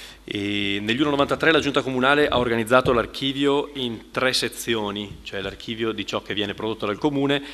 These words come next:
l'archivio di ciò che è corrente, quello che per noi è il protocollo, detta in sostanza, l'archivio di deposito e l'archivio storico. E ha adottato il regolamento un mese più tardi, il Consiglio Comunale, siamo sempre nel millenovecentonovantatré, il regolamento per organizzare e definire il funzionamento del regolamento, dell'archivio storico,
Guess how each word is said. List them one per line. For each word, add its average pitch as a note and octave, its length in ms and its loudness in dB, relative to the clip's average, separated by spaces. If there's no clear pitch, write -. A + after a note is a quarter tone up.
l'archivio G#2 760 -2
di G2+ 240 -10
ciò - 140 -4
che A2 100 -4
è G2 60 -8
corrente, G#2+ 720 -2
quello F#2+ 160 -12
che F2+ 60 -10
per F#2+ 100 -10
noi G2 80 -2
è - 20 -2
il F2 60 -4
protocollo, F#2+ 560 -2
detta F2 180 -6
in E2+ 60 -8
sostanza, F2+ 640 -4
l'archivio A2 440 0
di A2+ 100 -2
deposito B2 1000 2
e A#2+ 160 0
l'archivio G#2+ 640 -2
storico. G2 720 0
E G#2 840 0
ha A#2 340 4
adottato A#2+ 720 2
il A#2 120 -4
regolamento A#2 840 0
un G#2 100 -8
mese G#2+ 220 0
più B2 160 -4
tardi, A2 300 4
il F#2+ 80 -6
Consiglio G#2+ 220 -4
Comunale, A#2+ 280 0
siamo G#2 200 -2
sempre G#2+ 260 -2
nel G2+ 80 -4
millenovecentonovantatré, G#2+ 960 0
il A2+ 60 4
regolamento A2+ 580 2
per A#2+ 180 0
organizzare G#2+ 760 0
e G#2+ 120 -6
definire G2+ 380 -6
il F2+ 60 -8
funzionamento G#2+ 600 -4
del G#2 80 -4
regolamento, F#2+ 420 -4
dell'archivio F#2+ 720 -4
storico, F2 640 -8